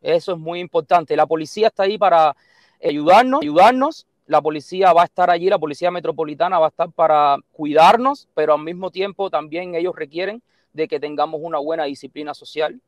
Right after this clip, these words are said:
No tenemos permiso, no los hecho, no lo solicitamos, no creo que, eh, vi-, eh, viniendo de, del grupo de nosotros más y, más y de todos los demás, los demás, eh, integrantes que se van a, a sumar.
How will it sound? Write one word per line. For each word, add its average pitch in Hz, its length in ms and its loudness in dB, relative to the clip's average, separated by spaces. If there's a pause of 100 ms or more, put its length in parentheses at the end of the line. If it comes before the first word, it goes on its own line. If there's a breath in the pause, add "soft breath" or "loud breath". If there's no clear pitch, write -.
(400)
No 175 240 0
tenemos 190 480 -2
permiso, 165 640 -6
no 151 140 -4
los 180 180 -4
hecho, 165 180 -8
no 147 140 -6
lo 180 100 -4
solicitamos, 165 720 -6
no 147 240 -8
creo 190 300 0
que, 180 80 -2 (280)
eh, 139 220 -4
vi-, 139 120 -8 (140)
eh, 135 220 -4
viniendo 165 520 -4
de, 135 280 0
del 135 140 -6
grupo 170 320 0
de 147 80 4
nosotros 156 320 -2
más 185 240 0
y, 143 240 -6
más 185 260 0
y 147 140 -4
de 139 100 2
todos 170 220 6
los 160 140 2
demás, 156 300 4
los 165 160 2
demás, 156 440 2
eh, 135 340 -2 (160)
integrantes 143 600 -2
que 143 100 -20
se - 140 -10
van 160 180 0
a, 151 160 0
a 135 140 -8
sumar. 147 360 -4